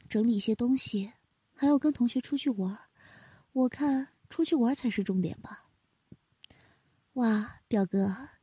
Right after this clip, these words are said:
你的智商有提升了哦。”堂堂一个大男人，又被表妹这小女子无情的反打，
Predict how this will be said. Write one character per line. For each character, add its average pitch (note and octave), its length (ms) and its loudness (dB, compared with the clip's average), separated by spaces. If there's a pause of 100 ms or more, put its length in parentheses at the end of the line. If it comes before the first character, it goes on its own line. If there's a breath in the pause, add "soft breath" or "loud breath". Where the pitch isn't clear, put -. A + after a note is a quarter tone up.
(160)
你 A#3 160 2
的 B3 100 6
智 C#4 180 4
商 C#4 460 2
有 G3+ 140 0
提 F#3+ 200 0
升 A#3 240 0
了 B3+ 80 4
哦。” A#3+ 280 -2 (2250 loud breath)
堂 D4 160 2
堂 D4 180 6
一 C4 120 8
个 C#4 100 4
大 C4+ 160 4
男 A3 240 4
人， A3+ 400 2 (200)
又 B3+ 120 0
被 A3 160 2
表 F#3 220 0
妹 G3+ 180 2
这 G3+ 100 -2
小 F#3+ 260 0
女 F3+ 200 2
子 F3+ 320 -4 (140)
无 F#3 160 -2
情 F3 180 -4
的 F3+ 100 -2
反 F3 300 -6
打， - 160 -16